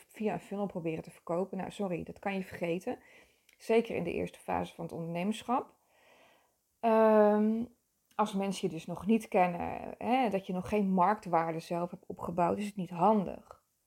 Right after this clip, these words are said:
Maar om dus uurtje factuurtje verdienmodellen aan te houden, terwijl jij continu leegloopt en gewoon in het weekend moet opladen en het idee hebt dat je weer een nieuwe baan voor jezelf hebt gecreëerd, is ook niet handig.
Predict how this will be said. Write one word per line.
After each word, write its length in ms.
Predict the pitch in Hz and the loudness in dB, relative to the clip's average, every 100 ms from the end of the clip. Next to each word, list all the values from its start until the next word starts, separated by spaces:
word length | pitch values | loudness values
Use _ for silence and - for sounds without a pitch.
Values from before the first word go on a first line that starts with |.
| _ _ _ - - _ - | _ _ _ -20 -20 _ -2
Maar 240 | 233 226 | 2 4
om 200 | 240 247 | 6 8
dus 260 | 240 226 - | 10 8 6
uurtje 240 | 240 233 | -2 0
factuurtje 800 | - 214 - 247 240 214 190 - - _ | -4 -4 0 0 4 6 6 4 -4 _
verdienmodellen 640 | - 180 214 220 202 190 - | -10 -2 2 4 6 4 4
aan 220 | 190 196 | 2 0
te 80 | 190 | 0
houden, 360 | 180 180 180 | 4 6 4
terwijl 340 | 175 208 196 190 | 2 2 6 6
jij 160 | 180 | 4
continu 460 | - 262 254 196 185 | 2 0 2 2 4
leegloopt 760 | 190 233 240 196 180 165 - - | 8 8 8 2 0 0 -2 -4
en 300 | 180 175 - | -4 -4 -6
gewoon 280 | 202 185 | -2 -2
in 60 | 180 | -2
het 80 | 180 | -2
weekend 220 | 220 220 | -2 -2
moet 220 | 196 - _ | -4 -8 _
opladen 680 | 247 262 233 175 160 160 - | 0 4 6 6 6 2 0
en 100 | 175 | -4
het 120 | 180 | -4
idee 320 | 202 185 190 | -2 4 6
hebt 120 | 190 | 6
dat 140 | 185 - | 2 -4
je 60 | |
weer 160 | 180 170 | -2 0
een 60 | 180 | 0
nieuwe 180 | 175 | 0
baan 380 | 165 185 220 262 | 2 4 6 4
voor 140 | 214 175 | 2 -2
jezelf 440 | 170 180 170 165 | -2 -2 -2 -2
hebt 120 | - | -6
gecreëerd, 640 | 180 - 165 165 165 202 - - - _ - | -16 -8 -4 -2 0 -2 -6 -20 -20 _ -4
is 300 | 196 - _ | -4 -4 _
ook 280 | - 226 - | 0 0 0
niet 260 | 165 - _ _ | -12 -14 _ _
handig. 760 | - 180 180 160 - - - | -4 0 2 0 -8 -16 -20